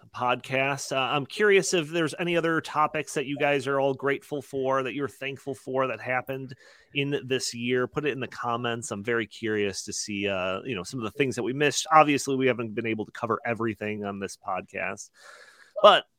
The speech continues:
if you were to ask, um, Klaus Schwab from the World Economic Forum to bring a dish to our Thanksgiving dinner, it probably wouldn't be turkey. It probably wouldn't be stuffing.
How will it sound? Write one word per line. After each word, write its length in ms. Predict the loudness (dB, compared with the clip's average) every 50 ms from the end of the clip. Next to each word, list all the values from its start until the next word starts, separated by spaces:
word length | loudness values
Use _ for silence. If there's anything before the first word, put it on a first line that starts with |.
| _ 0
if 160 | 0 0 2 4
you 120 | 4 6
were 300 | 6 6 6 6 6 6
to 180 | 4 0 -2 -2
ask, 480 | -2 -2 -2 -2 -2 -4 -8 -10 -12 -16 -18 -12 -2 0
um, 480 | 2 2 2 2 0 -2 -4 -6 -10 -10
Klaus 300 | -4 0 0 0 2 0
Schwab 540 | -2 -2 0 2 2 2 2 2 0 -2
from 120 | -4 -4 -2
the 80 | 0
World 220 | 2 4 4 6 4
Economic 420 | 2 0 -2 -4 -6 -6 -8 -12
Forum 460 | -8 -2 2 4 4 6 4 4 2
to 120 | 0 -2 -2
bring 300 | 0 -2 -2 -2 -2 -4
a 40 | -6
dish 500 | -4 -4 -4 -2 0 0 0 -2 -4 -8 -10
to 420 | -8 -6 -4 -2 -2 -2 -2 -2 -2
our 140 | -2 -2
Thanksgiving 640 | -4 -4 -6 -6 -6 -6 -6 -4 -4 -4 -4 -6 -6
dinner, 280 | -6 -6 -6 -4 -4 -4
it 120 | -6 0 4
probably 340 | 4 4 6 6 6 6
wouldn't 260 | 6 6 2 0 -2 -4
be 100 | -4 -4
turkey. 380 | -2 -2 -2 -2 -2 -4 -4
It 80 | 0 4
probably 260 | 6 6 6 6 2
wouldn't 320 | 0 0 -2 -2 -4 -6
be 80 | -8 -8
stuffing. 640 | -8 -8 -2 0 0 2 2 0 0 -2 -2 -4